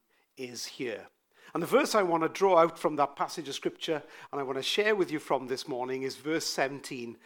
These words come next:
that says this in Second Corinthians five, verse seventeen, "Therefore, if anyone is in Christ,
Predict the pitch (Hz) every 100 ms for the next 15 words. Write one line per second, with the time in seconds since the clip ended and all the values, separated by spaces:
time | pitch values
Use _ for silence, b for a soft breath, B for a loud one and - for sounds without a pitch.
0 | b - 127 - 180 170 135 135 - 135
1 | - 202 - 143 143 127 147 135 - b
2 | b b - - 147 147 120 143 214 -
3 | - 143 135 - 131 123 117 226 254 254
4 | - 127 95 - B B - 147 - _
5 | 190 247 262 262 254 247 240 226 226 220
6 | - 135 107 - - -